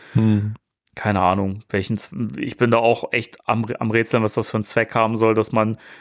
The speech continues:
Speaker 2: diese transparente Röhre hat, wo man dann die Geister n-, noch mal sieht. Das fände ich auch irgendwie moralisch sehr fragwürdig, sa-, äh, sagen, sagen wir's mal so. Also, weiß ich nicht, finde ich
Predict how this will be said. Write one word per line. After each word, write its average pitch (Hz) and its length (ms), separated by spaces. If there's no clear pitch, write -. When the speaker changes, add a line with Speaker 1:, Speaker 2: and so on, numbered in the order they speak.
Speaker 2:
diese 110 280
transparente 113 840
Röhre 120 400
hat, 110 240
wo 110 80
man 110 180
dann 110 160
die 104 60
Geister 110 340
n-, 104 240
noch 110 160
mal 110 180
sieht. 110 300
Das 110 160
fände 113 400
ich 104 80
auch 104 160
irgendwie 107 340
moralisch 123 800
sehr 120 240
fragwürdig, 113 960
sa-, 110 240
äh, 113 220
sagen, 110 240
sagen 117 160
wir's 110 100
mal 113 140
so. 110 240
Also, 107 340
weiß 110 140
ich 110 60
nicht, 107 180
finde 113 220
ich - 120